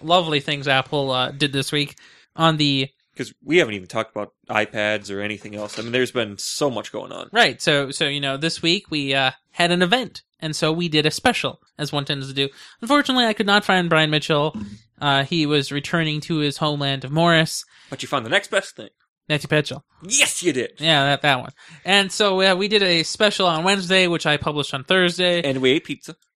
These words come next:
Speaker 1: Yes. I didn't think that was necessary to inform anyone.
Speaker 2: Well,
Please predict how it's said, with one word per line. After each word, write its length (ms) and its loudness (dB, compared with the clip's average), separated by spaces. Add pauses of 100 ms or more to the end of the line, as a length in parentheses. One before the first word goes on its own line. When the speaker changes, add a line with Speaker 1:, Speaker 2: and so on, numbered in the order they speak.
Speaker 1:
Yes. 440 0 (240)
I 120 -6
didn't 340 -8
think 140 -6
that 100 2
was 160 -4
necessary 480 -6
to 100 -8
inform 360 -2
anyone. 320 2
Speaker 2:
Well, 300 6